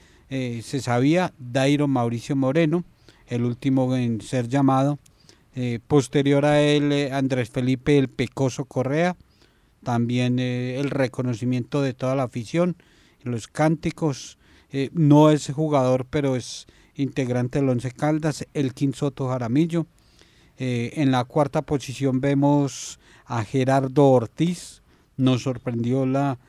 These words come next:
la ovación, la reacción de la gente con el portero paraguayo.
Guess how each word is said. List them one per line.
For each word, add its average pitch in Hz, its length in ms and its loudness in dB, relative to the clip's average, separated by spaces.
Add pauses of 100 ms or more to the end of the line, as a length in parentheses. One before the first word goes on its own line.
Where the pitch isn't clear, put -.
(320)
la 131 140 -2
ovación, 139 680 4
la 135 140 2
reacción 123 420 -2
de 139 100 0
la 131 160 2
gente 123 280 -4
con 123 260 0
el 110 240 -4
portero 123 480 -4
paraguayo. 147 640 0